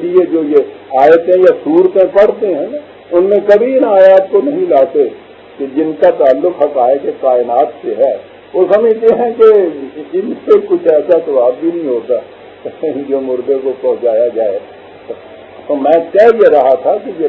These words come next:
بات غلط ہے۔ یہ کتاب عظیم ہمارے لیے ہے، انسان کے لیے ہے،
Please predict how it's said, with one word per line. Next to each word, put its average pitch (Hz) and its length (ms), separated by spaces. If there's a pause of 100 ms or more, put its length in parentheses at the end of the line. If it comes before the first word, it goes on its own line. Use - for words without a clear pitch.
بات 127 180 (140)
غلط 120 200 (120)
ہے۔ - 60 (520)
یہ 240 340
کتاب 214 420 (200)
عظیم 220 440
ہمارے 190 760
لیے 220 320
ہے، 220 320
انسان 202 680
کے 285 240
لیے 160 320
ہے، 117 180